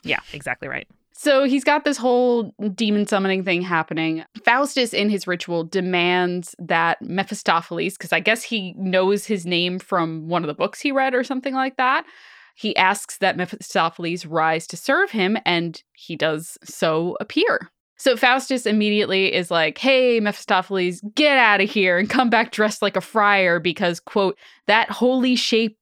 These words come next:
Speaker 2: becomes a devil best," which is, again, the heresy and blasphemy happening all over the place <laughs> here in this play.
Speaker 1: Yeah, I can only imagine people, like, harumphing and walking out of the, <laughs> the theater as this is being performed. Like,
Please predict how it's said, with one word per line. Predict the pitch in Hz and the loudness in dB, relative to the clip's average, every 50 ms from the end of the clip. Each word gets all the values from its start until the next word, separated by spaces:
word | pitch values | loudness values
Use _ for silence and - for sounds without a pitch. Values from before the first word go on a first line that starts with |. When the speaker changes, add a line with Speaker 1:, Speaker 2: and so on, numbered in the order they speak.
| _ | _
Speaker 2:
becomes | - 208 196 - - - 220 220 220 220 220 214 - - | -4 -4 -4 -4 -4 -2 0 2 2 2 2 0 0 -2
a | 185 | -2
devil | 175 147 196 196 202 - 196 190 180 165 147 _ | -2 0 0 0 0 0 0 -2 -2 -2 -2 _
best," | 180 160 - - - - - - - - - | -2 0 0 -2 -6 -12 -16 -16 -16 -12 -12
which | 160 - | -10 -8
is, | 165 160 147 - - _ | -8 -8 -8 -10 -6 _
again, | - 208 202 - 226 214 185 165 147 - - - - - - - _ _ _ - - - | -2 -2 2 2 2 2 2 0 -2 -6 -12 -20 -20 -20 -20 -20 _ _ _ -16 -6 -2
the | 254 | 0
heresy | 240 247 302 285 285 269 254 240 - - 247 214 196 | 2 4 4 4 4 4 2 0 0 0 0 0 0
and | 196 196 | 0 0
blasphemy | 175 175 175 170 170 170 - - 185 180 165 165 | 0 2 2 2 2 0 -4 -6 -6 -4 -2 -4
happening | 175 175 175 170 - - 165 160 160 156 156 - - | -2 0 0 0 0 -2 -2 -2 -2 -2 -4 -2 0
all | - 196 208 196 185 | 0 2 2 2 0
over | 165 156 | 0 -2
the | 156 - | -6 -8
place | - - - 175 - - | -6 -6 -6 -4 -4 -4
<laughs> | |
here | - 190 - | -4 -4 -6
in | 160 | -4
this | - 196 185 - | -6 -8 -10 -6
play. | - - - 208 208 - - _ _ _ | -6 -2 -2 -2 -2 -4 -10 _ _ _
Speaker 1:
Yeah, | - 202 165 | -2 0 0
I | 165 | 0
can | - 220 | 0 -2
only | 262 370 480 427 | -4 -4 -4 -4
imagine | 240 185 139 139 151 165 185 170 165 | -2 0 0 -2 0 -2 -4 -4 -4
people, | 160 - 165 - 160 156 151 | -6 -8 -6 -2 -2 0 2
like, | 151 151 139 - | 0 0 -2 -4
harumphing | - - 170 151 139 135 123 139 - - 160 151 156 156 151 - | -6 -8 -10 -6 -6 -8 -8 -8 -10 -10 -8 -8 -6 -6 -6 -6
and | 147 143 | -6 -4
walking | 139 135 120 - - 139 131 131 | -4 -4 -4 -4 -8 -12 -8 -4
out | 127 135 139 139 - _ | -2 0 0 -2 -2 _
of | - 131 135 143 139 | -2 -2 -2 -4 -6
the, | 139 165 185 - | -6 -6 -4 -4
<laughs> | 180 | -2
the | 156 196 | -2 -2
theater | - - - 165 165 156 160 170 185 | 0 0 0 0 2 2 2 2 2
as | 175 123 165 | 2 2 0
this | - 180 185 | -2 -2 -4
is | 196 180 | -2 -2
being | 180 220 180 170 | 0 -2 -2 -2
performed. | - 208 - 208 208 214 196 | -6 -4 -2 -2 0 0 0
Like, | 185 180 - | -2 -2 -2